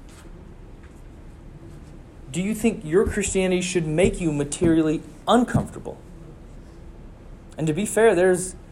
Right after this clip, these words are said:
there's thousands of your brothers and sisters around the world that are very materially uncomfortable.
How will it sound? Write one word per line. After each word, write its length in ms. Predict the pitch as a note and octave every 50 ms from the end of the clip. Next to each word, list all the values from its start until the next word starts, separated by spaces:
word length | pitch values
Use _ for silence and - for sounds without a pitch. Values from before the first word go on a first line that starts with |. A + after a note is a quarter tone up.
| - - -
there's 240 | - E3+ E3+ - -
thousands 540 | - - D#3+ E3 F3+ G#3+ A3+ G#3 A3 G3 G3
of 100 | G3 E3
your 100 | F3 E3+
brothers 340 | D#3+ E3+ E3 E3 E3+ D#3+ D#3
and 80 | D#3+
sisters 380 | - - E3 D#3 - D3+ C#3 C#3+
around 140 | D3 D3 C#3+
the 80 | C#3
world 240 | C3 D3 D3 C#3 C3
that 100 | B2 B2
are 100 | B2+ C3
very 460 | B2+ B2 A2+ - D3+ D#3+ F3 F3 E3+
materially 540 | D#3 C#3+ C3 - - D3 C#3 C3 B2 A#2+ -
uncomfortable. 640 | - A#2 A#2 A2+ - A#2 G2+ - - - - - -